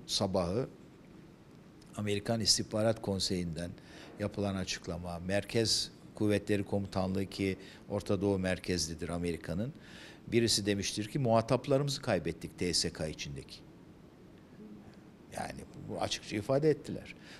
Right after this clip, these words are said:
Dolayısıyla diğeri de demiştir ki yani bu Tü-, Türkiye'nin, e, ilişkide olduğumuz, e, mekanizma, e, zayıflamıştır. Yani bu,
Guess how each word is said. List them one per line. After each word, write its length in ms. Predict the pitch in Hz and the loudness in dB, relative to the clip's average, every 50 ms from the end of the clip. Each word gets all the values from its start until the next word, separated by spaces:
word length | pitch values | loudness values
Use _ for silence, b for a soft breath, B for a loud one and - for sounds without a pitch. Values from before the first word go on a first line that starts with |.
| B B - | B B -4
Dolayısıyla 580 | - 104 101 92 92 - - 92 92 87 90 92 | 0 0 2 2 2 2 0 2 0 0 4 6
diğeri 340 | 117 120 117 117 117 110 | 6 8 8 6 4 2
de 120 | 110 110 101 | 2 2 2
demiştir 420 | 107 101 101 95 - - - 98 | 2 2 2 0 -2 -2 -4 -4
ki 180 | 85 - - 127 | -4 -2 -2 0
yani 380 | 131 143 104 87 92 95 92 | 0 2 0 0 0 0 0
bu 260 | 95 104 101 101 - - - - | 2 2 2 2 0 -4 -8 -8
Tü-, 120 | - 110 98 - - | -8 -8 -8 -8 -6
Türkiye'nin, 680 | - 110 104 101 - 98 95 92 90 98 113 139 156 156 | -4 -4 -4 -2 0 0 2 2 2 0 0 -2 -4 -6
e, 1080 | - 92 98 95 92 92 92 92 92 95 90 92 90 90 92 92 95 98 92 87 80 - | -6 -6 -6 -6 -6 -6 -6 -6 -6 -6 -6 -6 -6 -6 -6 -6 -8 -8 -8 -8 -6 -4
ilişkide 580 | 107 110 104 98 - - - 110 98 104 107 | -2 0 2 2 2 2 2 2 2 2 2
olduğumuz, 720 | 104 104 101 104 98 98 107 101 98 98 101 98 - - - B B B B B B B | 4 4 2 2 2 2 0 0 0 0 -2 -2 -4 -6 -8 B B B B B B B
e, 80 | 98 98 | -8 -6
mekanizma, 880 | 92 98 107 101 - 110 107 107 110 107 98 95 95 98 95 90 82 - - 73 78 92 90 85 85 85 87 95 | -2 -2 -2 0 0 0 0 2 2 2 0 0 0 0 0 -2 -2 -6 -10 -10 -8 -6 -6 -6 -6 -6 -6 -6
e, 40 | |
zayıflamıştır. 840 | 95 98 92 90 90 87 - - 82 80 78 78 - - - 76 82 127 | -2 0 2 2 2 2 -2 -4 -4 -4 -4 -4 -6 -6 -6 -8 -4 -2
Yani 240 | 151 170 170 151 117 117 120 | 0 2 2 2 0 2 4
bu, 260 | 135 147 156 160 156 | 6 6 6 6 2